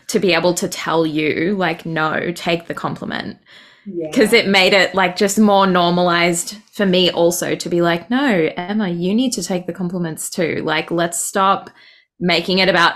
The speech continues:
Speaker 1: anything but us. It is about us. Like, you helped me so much. You told me everything that I needed to do to start my podcast. Like,
Speaker 2: Mm.
Speaker 1: take the compliment, girl."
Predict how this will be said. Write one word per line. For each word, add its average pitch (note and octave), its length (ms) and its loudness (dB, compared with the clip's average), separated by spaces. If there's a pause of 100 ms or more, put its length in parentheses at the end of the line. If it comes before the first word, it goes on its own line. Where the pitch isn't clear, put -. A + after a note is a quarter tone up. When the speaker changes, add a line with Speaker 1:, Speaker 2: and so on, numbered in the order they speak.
Speaker 1:
anything F3 540 2
but D3+ 260 -2
us. F#3+ 560 0
It G#3 140 2
is E4 200 0
about D#3 220 2
us. D3+ 180 -4
Like, F3 200 -2
you G3 80 0
helped F3 240 -2
me E3+ 120 0
so E3+ 240 -2
much. F3 400 0
You E3+ 120 -2
told E3 260 -2
me D#3 300 -4 (240)
everything F#3+ 460 0
that D#3 120 0
I D3+ 100 -2
needed D3+ 300 -2
to F3+ 100 -4
do D#3 180 0
to D3+ 140 -6
start D3 380 -2
my D3 140 -4
podcast. D#3+ 800 -4
Like, E3 320 -4 (1000)
Speaker 2:
Mm. B3+ 340 -14 (460)
Speaker 1:
take A3+ 280 0
the G3 80 -2
compliment, A3+ 480 4
girl." E3 260 4